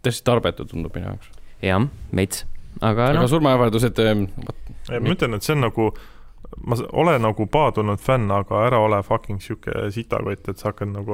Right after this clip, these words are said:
Speaker 3: ähvardama.
Speaker 2: Ma ka arvan, see nagu sinu elust ei muutu tegelikult mitte midagi. Mine mängi seda originaali siis,
Speaker 3: Kui
Speaker 2: kui
Speaker 3: sulle
Speaker 2: see
Speaker 3: ei meeldi,
Speaker 2: see on
Speaker 3: ära
Speaker 2: imelik
Speaker 3: osta
Speaker 2: veits,
Speaker 3: lihtsalt.
Speaker 2: jah.
Speaker 1: Ma kujutan ette, et mu esimene reaktsioon umbes sellele ei olnud see, et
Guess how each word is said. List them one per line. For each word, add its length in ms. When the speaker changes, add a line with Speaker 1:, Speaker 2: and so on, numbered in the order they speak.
Speaker 3:
ähvardama. 680
Speaker 2:
Ma 160
ka 80
arvan, 160
see 140
nagu 200
sinu 220
elust 320
ei 60
muutu 240
tegelikult 240
mitte 220
midagi. 280
Mine 160
mängi 220
seda 160
originaali 400
siis, 80
Speaker 3:
Kui 80
Speaker 2:
kui 40
Speaker 3:
sulle 200
Speaker 2:
see 0
Speaker 3:
ei 80
meeldi, 240
Speaker 2:
see 80
on 100
Speaker 3:
ära 140
Speaker 2:
imelik 220
Speaker 3:
osta 80
Speaker 2:
veits, 200
Speaker 3:
lihtsalt. 360
Speaker 2:
jah. 100
Speaker 1:
Ma 100
kujutan 240
ette, 100
et 100
mu 140
esimene 300
reaktsioon 400
umbes 180
sellele 300
ei 60
olnud 120
see, 200
et 160